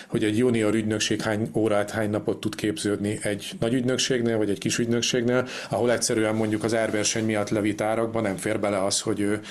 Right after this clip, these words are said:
megfelelő módon képe-, képezve legyen. Egy kicsit más oldalról a kérdésedre viszont a válasz, hogy,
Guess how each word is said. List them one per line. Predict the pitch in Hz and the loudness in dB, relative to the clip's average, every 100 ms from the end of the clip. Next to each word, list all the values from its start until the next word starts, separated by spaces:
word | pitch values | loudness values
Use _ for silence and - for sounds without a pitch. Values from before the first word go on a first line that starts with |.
| - - | -10 -6
megfelelő | 104 - 107 107 | -4 0 0 2
módon | 104 101 104 | 0 -2 -2
képe-, | - 95 101 110 - | -2 -2 -2 -4 -4
képezve | 110 104 98 98 | -2 -2 -2 -2
legyen. | 98 101 98 - - - - | 0 -2 -4 -12 -14 -14 -8
Egy | - | -4
kicsit | 123 165 165 | 0 0 2
más | 131 131 131 | 2 2 2
oldalról | 139 123 123 117 113 | 2 4 4 4 2
a | |
kérdésedre | 113 123 117 117 127 120 | 0 0 0 0 0 0
viszont | 113 - 113 | 0 0 0
a | 110 | 0
válasz, | 110 113 113 - | 2 2 2 2
hogy, | 120 | 0